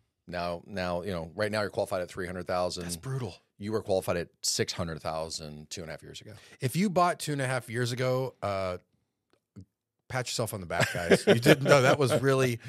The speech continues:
Speaker 1: <laughs>
Speaker 2: yeah,
Speaker 1: Well,
Speaker 2: that's
Speaker 1: and that's where, that's where a lot of this inventory is sitting right now.
Speaker 2: Yeah.
Speaker 1: You know, I've, I've heard some economists even talking about this, going, "Well,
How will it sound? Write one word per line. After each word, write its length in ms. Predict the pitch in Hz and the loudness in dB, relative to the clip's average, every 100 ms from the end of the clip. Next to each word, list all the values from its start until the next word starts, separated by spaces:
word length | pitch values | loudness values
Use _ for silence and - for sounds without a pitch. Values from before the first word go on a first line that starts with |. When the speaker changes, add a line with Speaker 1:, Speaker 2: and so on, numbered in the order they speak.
| 139 | -12
Speaker 1:
<laughs> 240 | 127 - - | -12 -10 -2
Speaker 2:
yeah, 280 | 117 98 90 - | 0 0 -4 -6
Speaker 1:
Well, 140 | 135 180 | 2 4
Speaker 2:
that's 60 | 180 | 4
Speaker 1:
and 80 | |
that's 220 | 175 190 175 | 2 2 0
where, 280 | 165 143 | 2 2
that's 260 | 139 147 - | 2 -2 0
where 120 | 151 | 2
a 60 | 123 | 2
lot 200 | 113 117 | 4 2
of 80 | 113 | 0
this 180 | 113 - | -2 0
inventory 520 | 120 135 123 107 101 | -2 -2 -2 -2 -2
is 80 | 95 | -2
sitting 240 | 117 151 | -2 -2
right 180 | 110 78 | -4 -6
now. 240 | 78 80 90 | -8 -10 -6
Speaker 2:
Yeah. 60 | 143 | -2
Speaker 1:
You 40 | |
know, 160 | 104 101 | 0 0
I've, 140 | 104 | 0
I've 160 | 110 101 | -2 -2
heard 180 | 127 127 | -4 -4
some 140 | 110 | -4
economists 500 | 101 98 107 110 - | -4 -2 -2 -4 -6
even 160 | 95 92 | -8 -4
talking 300 | 95 87 92 | -6 -6 -6
about 200 | 87 - | -6 -6
this, 200 | 95 - | -8 -6
going, 220 | 90 90 | -8 -4
"Well, 320 | 107 110 107 | 0 0 -2